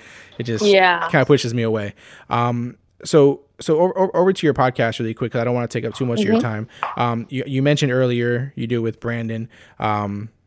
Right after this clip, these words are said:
Speaker 1: many people who are familiar with Joe Budden music know him as Killer B H. Um,
Speaker 2: <laughs>
Speaker 1: you, you, you mentioned where you kinda birthed the idea of the podcast. Did you guys know each other before that, though?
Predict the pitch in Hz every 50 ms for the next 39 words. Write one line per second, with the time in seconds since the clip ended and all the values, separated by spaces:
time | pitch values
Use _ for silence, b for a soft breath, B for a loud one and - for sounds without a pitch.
0 | _ _ - 123 120 120 117 - 123 123 - 120 120 117 113 113 107 131 135 127
1 | 123 113 - - 120 120 117 117 113 107 104 117 110 107 107 156 185 180 143 135
2 | 131 123 120 131 120 113 117 113 110 120 117 104 - - - 151 131 123 117 117
3 | 117 117 113 117 - - - - B B B B B B - 117 120 120 117 117
4 | 117 - 214 185 151 202 175 156 160 170 156 151 156 151 151 160 170 165 - 170
5 | 151 139 131 131 139 135 135 127 123 120 120 117 139 127 123 120 117 113 110 107
6 | 110 85 - _ _ - 123 127 123 - - - 120 113 113 117 107 117 120 131
7 | 123 120 113 - 120 117 - 131 117 107 - 127 123 147 165 185 170 143 - 139
8 | 143 135 - 147 135 117 123 113 - - 135 135 135 131 110 113 110 123 135 -
9 | - 156 151 156 151 -